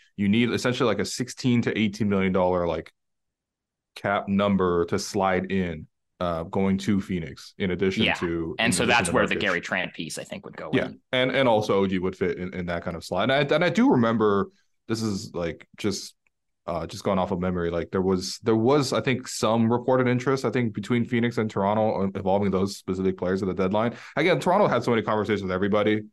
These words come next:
Speaker 1: you know, so, and, and they were like, "We're gonna sell this guy and this, and we're gonna move this and this and that," and then ultimately they, they bought instead. But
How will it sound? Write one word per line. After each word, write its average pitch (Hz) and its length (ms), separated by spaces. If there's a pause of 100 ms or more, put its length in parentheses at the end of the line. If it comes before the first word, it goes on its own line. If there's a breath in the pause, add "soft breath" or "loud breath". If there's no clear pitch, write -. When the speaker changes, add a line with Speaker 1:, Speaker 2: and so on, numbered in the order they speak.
(380)
Speaker 1:
you 113 100
know, 98 260
so, 92 340
and, 107 260
and 107 160
they 110 40
were 107 100
like, 95 180
"We're 113 120
gonna 139 180
sell 139 180
this 151 160
guy 101 160
and 101 80
this, 120 200
and 110 180
we're 123 80
gonna 127 100
move 131 200
this 135 180
and 104 140
this 120 160
and 131 100
that," 104 80
and 101 100
then 101 140
ultimately 95 560
they, 92 140
they 92 160
bought 90 280
instead. 98 380
But 95 200